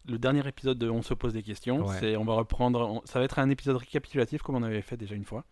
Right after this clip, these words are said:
Speaker 2: Ouais.
Speaker 1: Sur tous les ép-, sur tous les épisodes, euh, catastrophiques qu'on avait fait, genre les trucs sur Tchernobyl, sur les machins, sur le réchauffement
Speaker 2: Ouais.
Speaker 1: climatique. Et ça sera un tru-, pour chaque truc, on dira, eh ben, on vous l'avait dit,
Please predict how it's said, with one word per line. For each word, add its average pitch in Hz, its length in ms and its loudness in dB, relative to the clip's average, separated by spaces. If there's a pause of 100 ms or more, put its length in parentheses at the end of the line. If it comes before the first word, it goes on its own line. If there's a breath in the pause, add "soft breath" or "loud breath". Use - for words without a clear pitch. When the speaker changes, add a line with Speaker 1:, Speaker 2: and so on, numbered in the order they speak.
(140 soft breath)
Speaker 2:
Ouais. 110 260 -2 (420 loud breath)
Speaker 1:
Sur - 260 -4 (380)
tous 226 100 4
les 175 200 4
ép-, 147 100 -2 (200)
sur 139 200 -4
tous - 160 2
les 185 160 4
épisodes, 147 480 4
euh, 123 880 4
catastrophiques - 580 -4
qu'on 120 160 2
avait 110 160 2
fait, 110 260 0
genre 104 200 -2
les 98 60 -6
trucs - 180 -12
sur 107 100 -4
Tchernobyl, 104 640 -4
sur 104 160 -6
les 95 80 -6
machins, 98 440 -4
sur 92 180 -8
le 95 40 -8
réchauffement 104 280 0
Speaker 2:
Ouais. 160 40 0
Speaker 1:
climatique. - 280 -10 (360 loud breath)
Et 117 120 0
ça 117 160 0
sera 127 160 0
un 110 60 0
tru-, - 180 -12
pour - 160 2
chaque 196 160 4
truc, - 180 2
on 165 60 8
dira, 135 240 4
eh 151 100 -2
ben, 147 160 2
on 143 220 6
vous 127 160 -2
l'avait 117 220 4
dit, 104 260 -6